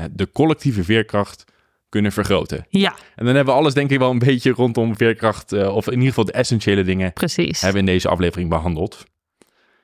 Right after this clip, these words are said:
Speaker 1: Ja, ik wil jou gewoon de eerste vraag stellen.
Speaker 2: Kom maar door.
Speaker 1: Wat is veerkracht precies?
Speaker 2: Ja, hoe ik het in ieder geval uitdruk, is dat, eh, veerkracht de mate is waarin jij om kunt gaan met bepaalde tegenslagen.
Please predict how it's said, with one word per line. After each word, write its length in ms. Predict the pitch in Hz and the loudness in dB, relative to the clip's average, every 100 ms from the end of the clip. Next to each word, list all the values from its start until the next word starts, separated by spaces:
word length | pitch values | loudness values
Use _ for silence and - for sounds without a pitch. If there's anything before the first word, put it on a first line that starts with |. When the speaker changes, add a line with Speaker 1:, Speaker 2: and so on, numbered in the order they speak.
| _ _ _ _ | _ _ _ _
Speaker 1:
Ja, 160 | - 80 | -6 -2
ik 120 | 107 | 0
wil 120 | 110 | 2
jou 160 | 113 117 | 2 2
gewoon 200 | 120 107 | 2 2
de 80 | |
eerste 260 | 92 90 95 | 2 0 -2
vraag 240 | 95 110 | -2 -4
stellen. 340 | - 107 87 82 | -2 -2 -2 -2
Speaker 2:
Kom 140 | - | -2
maar 100 | 190 | 0
door. 400 | 180 247 302 262 - | 2 2 0 -2 -2
Speaker 1:
Wat 380 | 139 170 - _ | -2 -2 -8 _
is 340 | - 127 - - | -4 -4 -4 -16
veerkracht 560 | _ - 196 - 92 - | _ -4 -2 -2 -8 -8
precies? 500 | 101 - 85 - _ _ _ _ _ _ _ _ _ _ _ _ | -16 -12 -12 -14 _ _ _ _ _ _ _ _ _ _ _ _
Speaker 2:
Ja, 140 | - 208 | -4 0
hoe 220 | 233 214 _ - | 0 -2 _ -6
ik 160 | 294 | -2
het 140 | 381 330 | 0 -2
in 60 | |
ieder 140 | 302 285 | -4 -2
geval 180 | 247 | -2
uitdruk, 580 | - 240 285 294 311 359 - | 0 0 0 0 0 -2 -10
is 380 | - 226 240 - - | -4 -2 -2 -4 -4
dat, 340 | 202 214 - | -2 -2 -6
eh, 160 | - 175 | -10 -8
veerkracht 560 | 156 190 262 - 269 - | -2 0 0 0 -2 0
de 80 | 190 | -2
mate 420 | 180 208 285 294 | 0 0 0 -4
is 240 | - 285 | -4 -4
waarin 200 | - - | -2 -2
jij 140 | 208 202 | -2 -2
om 200 | 196 247 | -2 -2
kunt 180 | 254 240 | -2 -6
gaan 180 | - 202 | -2 -2
met 100 | 185 | -2
bepaalde 380 | 175 190 185 175 | -2 0 -2 -2
tegenslagen. 840 | 202 196 - 156 - 165 165 - | -2 -2 -6 -12 -12 -12 -12 -12